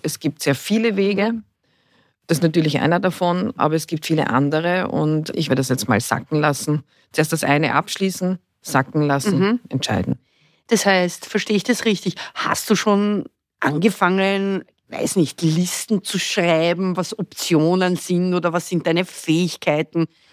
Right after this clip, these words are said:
Speaker 2: Oder dir, ähm, deine Datenbank ein bisschen anzuschauen. Vielleicht ruft man ja bestimmte Leute an.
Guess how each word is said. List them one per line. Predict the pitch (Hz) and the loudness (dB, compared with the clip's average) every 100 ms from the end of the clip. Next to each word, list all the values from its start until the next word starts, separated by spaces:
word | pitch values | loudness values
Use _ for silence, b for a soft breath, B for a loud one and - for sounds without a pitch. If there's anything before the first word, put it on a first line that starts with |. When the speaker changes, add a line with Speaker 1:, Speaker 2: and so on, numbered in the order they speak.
| b | b
Speaker 2:
Oder | - 190 190 190 185 180 - | 0 2 4 2 2 0 -4
dir, | 190 202 190 196 196 190 185 | -8 -2 0 2 2 0 -2
ähm, | 185 175 175 196 180 | -2 -2 -2 -4 0
deine | 180 180 185 | 2 2 0
Datenbank | - 117 131 - 180 185 185 | -2 -2 -2 -2 0 2 0
ein | 196 | 0
bisschen | 170 - 202 180 | -2 -2 -2 0
anzuschauen. | 160 175 - 185 - 190 160 170 170 180 180 180 180 175 - 185 | 2 0 -2 -4 -2 0 2 2 2 0 0 0 0 -2 -6 -6
Vielleicht | 190 170 - - | -2 -2 -4 -4
ruft | 165 175 - | 0 0 2
man | 208 | 2
ja | 185 170 | 4 2
bestimmte | - - 170 151 | -2 -6 -4 0
Leute | 175 160 160 202 - | 2 2 2 -2 -2
an. | 135 160 | 0 2